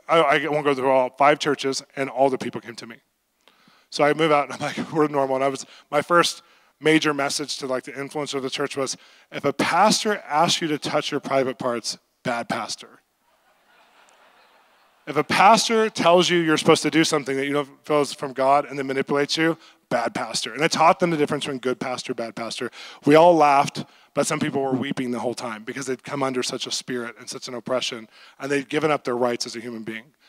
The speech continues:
And so they were, you know, and we, and we also brought counselors in right away, and we had seventy-five people go through counseling, and the, the, um, Fuller Seminary loved us because we sent them all there. It was great.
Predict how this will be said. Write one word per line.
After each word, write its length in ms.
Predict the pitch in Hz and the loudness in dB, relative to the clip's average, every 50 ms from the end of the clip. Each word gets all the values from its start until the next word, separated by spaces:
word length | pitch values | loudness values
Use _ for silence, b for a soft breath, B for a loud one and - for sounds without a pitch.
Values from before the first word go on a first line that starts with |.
| b b b b | b b b b
And 100 | 147 139 | -8 -6
so 120 | - 156 | -2 0
they 80 | 147 143 | 2 2
were, 200 | 139 135 139 143 139 | 2 0 -2 -4 -6
you 100 | 147 135 | -10 -8
know, 220 | 123 113 117 120 120 | -8 -8 -10 -10 -8
and 80 | 143 | -4
we, 180 | 151 147 143 123 | -4 -4 -2 -4
and 120 | 139 151 | -4 0
we 80 | 165 160 | 4 4
also 260 | 160 156 156 - 160 | 6 4 4 2 0
brought 240 | 135 143 139 147 - | 2 2 2 2 0
counselors 420 | - 143 131 135 - - 131 120 | -6 -8 -8 -6 -6 -6 -6 -6
in 100 | 135 123 | -6 -6
right 180 | 123 123 120 120 | -4 -4 -4 -2
away, 260 | 120 120 117 117 110 B B B B B B B | -2 -4 -4 -6 -8 B B B B B B B
and 120 | 135 131 | -8 -6
we 80 | 139 127 | -6 -4
had 240 | 131 135 127 120 - | -2 -2 -4 -4 -4
seventy-five 560 | - 151 143 139 143 131 - 135 127 127 - | -4 -4 -4 -4 -6 -6 -6 -6 -6 -6 -8
people 400 | - 123 - - 120 113 113 113 | -10 -10 -8 -6 -8 -8 -8 -8
go 120 | - 123 | -10 -10
through 180 | 117 - 131 113 | -8 -8 -10 -10
counseling, 440 | - 127 123 120 - 127 120 120 117 | -10 -12 -12 -12 -12 -12 -12 -14 -16
and 80 | 110 _ _ _ 139 | -16 _ _ _ -14
the, 240 | 123 123 117 113 113 b b b b b b b _ | -12 -12 -12 -12 -14 b b b b b b b _
the, 200 | - - - 131 | -20 -20 -16 -14
um, 200 | 131 127 120 117 | -12 -12 -12 -14
Fuller 260 | 110 - 139 139 131 123 | _ 0 0 0 2 0
Seminary 320 | - 143 135 127 127 123 | -4 -6 -8 -8 -10 -8
loved 240 | 120 123 123 - - | -8 -10 -10 -10 -12
us 160 | 117 113 - | -14 -14 -12
because 300 | - - - - 117 113 | -14 -14 -16 -16 -12 -10
we 40 | 120 | -10
sent 180 | - - 123 | -10 -10 -12
them 80 | 117 113 | -14 -16
all 100 | 110 110 | -16 -18
there. 100 | 113 117 | -18 -20
It 280 | 110 _ _ _ _ 139 | -20 _ _ _ _ -20
was 120 | 120 113 | -20 -10
great. 220 | - 131 123 117 | -8 -8 -8 -8